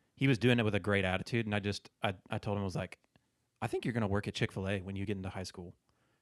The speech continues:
And he, like, looked at me and he was like, "Really?" And the other kids that were around were like,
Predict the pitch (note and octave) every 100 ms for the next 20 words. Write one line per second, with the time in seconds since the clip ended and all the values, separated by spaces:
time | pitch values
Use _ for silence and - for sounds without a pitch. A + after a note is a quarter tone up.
0 | _ A2 G2+ F#2 F2+ _ _ _ _ _
1 | _ _ _ _ - - - B2 A#2 G2+
2 | G#2+ A#2+ B2+ C3 G#2 F#2+ F#2 F2 - _
3 | G2 G2 C#4+ - _ _ _ _ _ _
4 | A#2 G#2 F#2 F2 _ _ _ _ _ A#2+
5 | A#2 D3 D#3+ - D#3+ B2 A#2+ G2 G#2+ B2
6 | A2 G#2+